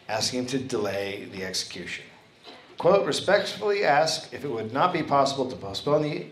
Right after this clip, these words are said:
execution of Joseph Hillstrom, who I understand is a Swedish subject,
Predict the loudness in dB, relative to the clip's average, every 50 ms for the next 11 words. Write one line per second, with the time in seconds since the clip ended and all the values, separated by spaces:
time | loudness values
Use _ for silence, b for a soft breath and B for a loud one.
0 | -18 -20 -20 -12 -6 -2 0 0 0 0 -2 -4 -2 -2 -2 -2 -4 -6 -8 -12
1 | -12 -10 -8 -8 -8 -10 -12 B B B B B B B B B B B 0 2
2 | 2 2 2 2 0 0 2 2 2 2 2 0 -4 -6 -6 -6 -6 -2 0 0
3 | 0 2 2 0 0 0 0 0 0 0 -2 -2 -4 -4 -4 -2 -2 -2 -4 -6
4 | -6 -6 -6 -6 -4 -4 -6 -4 -2 -2 -2 0 -2 -2 -2 0 0 0 0 0
5 | -2 -2 -4 -4 -8